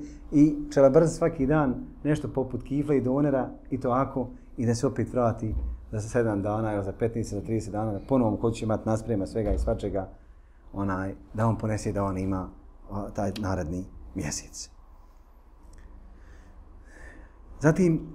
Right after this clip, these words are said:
Allah subhanahu wa ta'ala ovdje govori o priči pa kaže: „Hel ettebiuke ala an tu'allimni mimma ullimta rušda?”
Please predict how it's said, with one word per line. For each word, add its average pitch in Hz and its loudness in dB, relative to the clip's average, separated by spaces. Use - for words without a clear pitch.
Allah 135 4
subhanahu 120 0
wa - 0
ta'ala 120 6
ovdje 120 6
govori 110 6
o 101 4
priči 123 0
pa 101 -4
kaže: 117 0
„Hel 123 2
ettebiuke 131 2
ala 117 4
an 113 4
tu'allimni 113 4
mimma 107 2
ullimta 101 2
rušda?” 104 -2